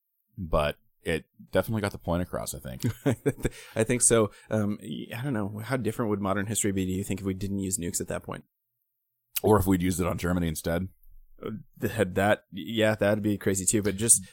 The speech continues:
Speaker 2: like, the
Speaker 1: The
Speaker 2: introduction
Speaker 1: Germans
Speaker 2: of
Speaker 1: were
Speaker 2: nuclear
Speaker 1: experimenting
Speaker 2: warfare.
Speaker 1: on, like, genetic engineering, though. I have a feeling if we'd have lo-, <laughs> fucking dropped A-bombs on them, like, we would be responsible for some kind of weird super species.
Speaker 2: Like, we would have actually gotten Red Skull probably or
Speaker 1: Yeah.
Speaker 2: something like that.
Speaker 1: Yeah.
Speaker 2: Yeah. Look out for Red Skull, folks. All right, so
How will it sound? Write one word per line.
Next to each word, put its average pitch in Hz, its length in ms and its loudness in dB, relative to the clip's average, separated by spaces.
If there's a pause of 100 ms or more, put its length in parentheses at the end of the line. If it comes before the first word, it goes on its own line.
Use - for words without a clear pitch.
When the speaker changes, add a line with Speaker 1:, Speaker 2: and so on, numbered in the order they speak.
Speaker 2:
like, 240 140 4
the 131 80 0
Speaker 1:
The - 60 0
Speaker 2:
introduction 135 400 6
Speaker 1:
Germans - 40 4
Speaker 2:
of 110 40 2
Speaker 1:
were 123 80 8
Speaker 2:
nuclear 110 240 4
Speaker 1:
experimenting 101 340 4
Speaker 2:
warfare. 95 160 6
Speaker 1:
on, 87 60 0
like, 82 200 -2
genetic 87 420 -2
engineering, 80 500 -4
though. 76 160 -4
I 80 80 0
have 101 120 0
a 120 60 2
feeling 98 320 0
if 92 100 -4
we'd 90 120 0
have 82 80 0
lo-, 85 260 -2
<laughs> - 100 -14
fucking 98 240 2
dropped 90 280 0
A-bombs 87 380 0
on 87 140 2
them, 92 300 0
like, 85 240 -2
we 92 160 0
would 85 140 -2
be 85 100 -2
responsible 85 500 -2
for 87 60 -8
some 87 180 -2
kind 90 160 0
of 80 140 -6
weird 82 180 -4
super 82 280 -6
species. - 340 -4
Speaker 2:
Like, 113 180 4
we 120 80 8
would 120 100 8
have 110 80 4
actually 107 260 2
gotten 101 420 0
Red 95 180 0
Skull 95 260 4
probably 101 460 2
or 104 40 4
Speaker 1:
Yeah. 104 80 6
Speaker 2:
something 95 200 2
like 101 140 -4
that. 107 280 -2
Speaker 1:
Yeah. 90 220 0 (240)
Speaker 2:
Yeah. 101 300 -2 (580)
Look 113 100 0
out 110 120 4
for 104 80 4
Red 95 120 4
Skull, 95 160 -2
folks. - 360 0 (180)
All 156 60 4
right, 117 120 2
so 143 380 4